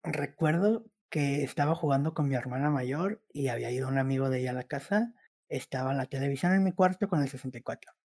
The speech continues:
Y ahí jugábamos, estábamos jugando Mario Kart y se estaba oscureciendo. Ellos, mm, se fueron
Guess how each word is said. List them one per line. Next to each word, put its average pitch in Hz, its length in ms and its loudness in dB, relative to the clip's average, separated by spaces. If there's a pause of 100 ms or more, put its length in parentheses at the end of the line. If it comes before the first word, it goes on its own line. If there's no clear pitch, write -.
(100)
Y 165 120 2
ahí 147 100 2
jugábamos, 202 580 0
estábamos 143 300 -4
jugando 143 260 -4
Mario 151 240 0
Kart 185 320 0 (140)
y 151 100 0
se 147 60 2
estaba 135 280 -2
oscureciendo. 170 760 -2 (160)
Ellos, 175 480 2
mm, 156 440 2
se - 180 -4
fueron 214 420 2